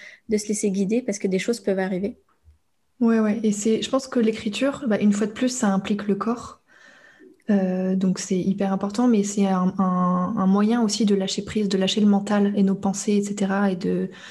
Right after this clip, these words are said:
Speaker 2: d'écrire. Il y a un exercice comme ça qui consiste à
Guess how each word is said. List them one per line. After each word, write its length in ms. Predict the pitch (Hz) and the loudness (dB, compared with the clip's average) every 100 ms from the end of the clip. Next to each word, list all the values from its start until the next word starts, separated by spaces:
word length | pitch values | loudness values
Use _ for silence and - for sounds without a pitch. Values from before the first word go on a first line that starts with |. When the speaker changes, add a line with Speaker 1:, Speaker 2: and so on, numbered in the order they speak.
| - _ | -20 _
Speaker 2:
d'écrire. 640 | 208 - 202 202 233 240 - | -6 0 0 0 0 -2 0
Il 60 | 233 | 2
y 60 | 196 | 4
a 20 | |
un 60 | |
exercice 360 | 196 208 202 240 | 2 0 -2 -2
comme 160 | 214 202 | 0 0
ça 160 | 208 | 0
qui 100 | 208 | -4
consiste 420 | - 202 202 202 202 | -2 -2 -2 -4 -2
à 180 | 185 | -4